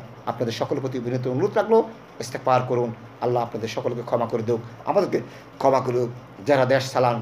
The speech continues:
পরিচালনা করেন, যাদের দায়িত্ব যত বেশি, যারা, যারা ব-,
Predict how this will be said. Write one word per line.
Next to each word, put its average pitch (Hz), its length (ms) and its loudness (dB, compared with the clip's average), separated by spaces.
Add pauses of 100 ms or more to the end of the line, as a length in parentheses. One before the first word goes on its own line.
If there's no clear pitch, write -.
পরিচালনা 151 380 2
করেন, 131 240 2 (300)
যাদের 139 320 6
দায়িত্ব 226 420 4
যত 196 160 2
বেশি, 160 300 2 (360)
যারা, 151 300 6
যারা 151 260 6
ব-, 143 280 4